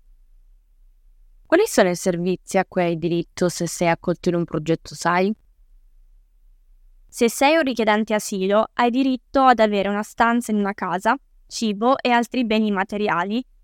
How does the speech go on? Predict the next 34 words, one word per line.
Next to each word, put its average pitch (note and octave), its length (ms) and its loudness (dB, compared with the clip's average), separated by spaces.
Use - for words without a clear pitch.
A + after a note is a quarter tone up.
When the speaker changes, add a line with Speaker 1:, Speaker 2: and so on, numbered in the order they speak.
Speaker 2:
quali A3 280 4
il G#3+ 100 -4
pocket G#3+ 340 0
money, G3+ 460 -2
ovvero G#3+ 400 0
un G#3+ 80 -2
contributo A3 600 -2
mensile A3 460 -2
in G3 100 -2
denaro, F3+ 460 -4
varie B3 280 4
forme G#3+ 380 -2
di G#3 80 -2
abbigliamento G#3 800 -2
e A3+ 160 -4
prodotti A3 460 -4
per G#3 180 0
l'igiene G#3 380 -2
personale G#3 760 -2
e A#3 100 -2
della G3 240 -2
casa. F#3 420 -8
Inoltre, A#3+ 640 0
hai A#3 180 2
diritto A#3+ 340 -2
a G#3 40 4
ricevere G#3 460 -2
servizi A3+ 480 -4
di G#3+ 80 0
assistenza G#3 640 -4
legale, G#3 580 0
sanitaria A3+ 680 0
e A3+ 140 -4
psicologica, G3+ 840 -2